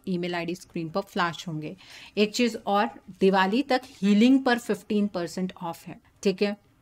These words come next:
अगर आपने दिवाली से पहले पहले अपनी रीडिंग बुक कर ली और by chance आपकी रीडिंग बाद में शेड्यूल हुई, तब भी आपको फिफ्टीन परसेंट ऑफ मिलेगा, ठीक है। बुकिंग तब तक आपकी हो जानी चाहिए,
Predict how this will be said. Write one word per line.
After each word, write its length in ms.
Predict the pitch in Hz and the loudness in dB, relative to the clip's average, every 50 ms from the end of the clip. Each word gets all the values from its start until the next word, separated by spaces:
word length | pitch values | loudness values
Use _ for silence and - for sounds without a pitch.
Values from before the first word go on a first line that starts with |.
| _ _ _ _ _ - | _ _ _ _ _ 0
अगर 260 | 208 208 226 254 269 | 2 4 6 6 6
आपने 240 | 254 247 240 233 247 | 6 6 4 2 2
दिवाली 340 | 226 226 196 196 190 196 190 | 4 2 2 2 0 -2 -2
से 100 | - 233 | -2 -2
पहले 260 | 214 220 196 190 190 | -2 0 0 0 0
पहले 180 | 190 202 190 196 | -2 -2 -2 -4
अपनी 180 | 202 - 208 208 | -2 -2 -2 -2
रीडिंग 300 | 185 175 165 180 185 190 | -2 -2 -2 -2 -2 -2
बुक 160 | 180 196 185 - | -2 -4 -4 -4
कर 180 | - 190 165 | -4 -6 -4
ली 140 | 170 170 185 | -2 -2 0
और 140 | 233 240 214 | 2 2 2
by 160 | 175 180 185 196 208 | 4 6 6 6 4
chance 260 | - 254 247 247 247 | 4 2 2 2 0
आपकी 240 | 233 - - 240 226 | -2 -2 0 0 2
रीडिंग 340 | 208 196 180 185 208 226 190 | 2 2 2 2 2 2 4
बाद 260 | 175 180 185 185 170 | 4 4 4 4 4
में 160 | 160 185 208 226 | 2 2 2 2
शेड्यूल 460 | 233 - 220 180 165 165 170 170 165 151 - | 2 0 0 0 0 -2 -2 -4 -4 -4 0
हुई, 240 | 180 185 214 190 - - - - - - - - _ _ _ | 2 2 4 2 2 -2 -8 -18 -20 -20 -20 -20 _ _ _
तब 180 | - 233 220 196 | 4 4 4 6
भी 140 | 196 233 277 | 4 4 4
आपको 280 | 277 240 - - - 254 | 4 2 2 0 -4 -4
फिफ्टीन 420 | 240 - 220 - - 220 214 220 214 | -2 -4 -6 -6 -4 -2 0 0 0
परसेंट 420 | 214 196 185 180 - 214 226 233 - - | 0 -2 -4 -4 -2 -4 -4 -4 -4 -4
ऑफ 300 | 196 190 196 - - - | -2 -2 -2 -2 -2 -2
मिलेगा, 520 | 214 190 185 180 170 175 170 156 160 196 - _ _ _ _ _ - | 2 2 2 2 2 0 -4 -4 -8 -12 -18 _ _ _ _ _ -8
ठीक 180 | - 175 180 - | -6 -6 -4 -4
है। 100 | 220 226 - - | -4 -4 -4 -2
बुकिंग 420 | 151 185 180 - 226 226 240 240 202 185 - _ - | -2 -2 0 2 4 4 4 2 0 -4 -10 _ -6
तब 140 | 196 190 - - | -6 -4 -2 -2
तक 120 | 214 - | -2 -2
आपकी 260 | 196 190 - - 220 226 | -2 -2 -2 -2 -4 -2
हो 180 | 220 185 175 170 | -2 -2 -4 -2
जानी 280 | 185 175 170 175 185 | -2 -2 -2 -2 -2
चाहिए, 340 | 185 202 190 180 185 226 269 | -2 -2 -2 -2 0 -2 -2